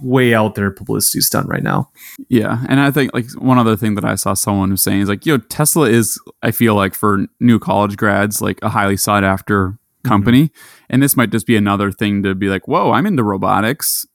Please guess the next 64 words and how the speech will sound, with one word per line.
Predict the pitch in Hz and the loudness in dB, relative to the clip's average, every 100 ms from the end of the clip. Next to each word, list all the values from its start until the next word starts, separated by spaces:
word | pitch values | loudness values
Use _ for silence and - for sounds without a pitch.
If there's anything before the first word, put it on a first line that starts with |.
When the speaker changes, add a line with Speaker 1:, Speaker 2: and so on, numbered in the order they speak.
| _ | _
Speaker 2:
Maybe | 113 131 139 | 0 2 2
I | 120 | 0
should | 143 135 | 0 -2
go | |
work | 110 113 | 0 -2
Speaker 1:
That | 117 | -2
Speaker 2:
at | |
Speaker 1:
could | 123 | 0
Speaker 2:
Tesla." | 117 104 | 0 0
And | |
Speaker 1:
be. | 110 | 0
Speaker 2:
they | 104 | 0
get | 110 | -2
the | 113 | -4
cream | - 123 | 2 4
of | 110 | 4
the | |
crop, | - 113 101 104 - | 0 0 2 0 -2
you | 110 | -2
know, | 104 98 | 0 0
the | 95 104 | 0 -2
best | 87 101 104 - | 0 0 0 -2
of | 101 | -2
the | 95 | 0
Speaker 1:
Yeah. | |
Speaker 2:
best | 98 101 - | 2 0 0
engineer | 117 101 104 104 | 0 2 0 0
students | - 110 104 104 - | 0 0 2 0 -2
and | 101 | -2
scientists | 104 98 101 120 117 | 0 2 2 0 -2
just | - 101 | -2 -4
to | 104 | 0
get | 110 - | -2 -2
excited | 113 107 98 | -2 0 0
about | 104 104 | 0 0
A | 104 98 | 0 0
I | 95 | 2
and | 110 98 82 - - - _ - | 2 2 0 -4 -20 -20 _ 0
pull | 135 | 2
'em | 110 | 4
in | 110 120 | 4 2
and, | 110 | 0
like, | 107 - 208 | -2 -6 -2
"Oh | |
yeah, | 220 180 | 0 0
you | 127 | 0
work | 151 | 0
on | 160 | -2
this | 131 | 0
robot. | 147 123 98 - _ _ _ - | 0 2 2 0 _ _ _ -4
And | 220 208 | 0 2
on | 175 | 2
the | |
side, | 143 220 214 147 156 | 0 -2 0 0 0
if | 147 | -2
you | 156 | -2
wanna | 147 143 135 | -2 0 -2
start | - 143 | -2 -4
working | 135 147 156 | -2 -2 0
on | 135 131 | 0 0
our | 117 - | 0 -2
Speaker 1:
<laughs> | |
Speaker 2:
car | 131 220 196 | -2 -2 -2
stuff | - 120 | 0 -2